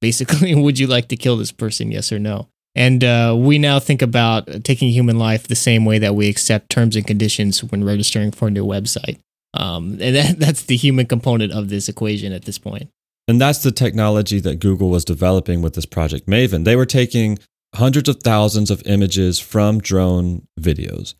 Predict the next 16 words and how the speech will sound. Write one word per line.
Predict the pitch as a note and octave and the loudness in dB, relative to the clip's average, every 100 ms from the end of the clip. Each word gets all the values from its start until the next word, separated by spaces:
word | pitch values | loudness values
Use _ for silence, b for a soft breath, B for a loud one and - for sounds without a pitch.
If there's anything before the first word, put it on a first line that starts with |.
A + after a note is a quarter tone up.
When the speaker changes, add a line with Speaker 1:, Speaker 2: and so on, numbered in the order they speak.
| _ _ _ | _ _ _
Speaker 2:
and | F#2 G2 | 2 4
then | F#2+ F#2 | 4 4
large | G2 A2 A2+ - | 4 4 0 -2
pools | G#2+ G#2+ G#2 | 0 2 2
of | F#2 | 0
human | - A2+ G#2+ | 0 0 2
labor | G#2 F2+ F2+ F2+ | 2 2 2 0
were | E2 | 2
getting | G2+ G#2+ | 0 0
together | G2+ F2 E2+ E2 E2 | 0 0 0 2 0
to | - F2+ E2+ | -2 0 0
classify | D2+ - G#2+ G#2+ A2+ G#2 G2+ | 0 -2 0 0 -2 0 0
objects | E2+ F#2 F2 F#2 F2 | 0 -2 0 -2 -2
within | F#2+ A2+ D3 | -2 0 2
those | C3+ A2+ | 2 2
videos. | G#2 F#2+ F2+ E2+ - | 0 2 2 0 -4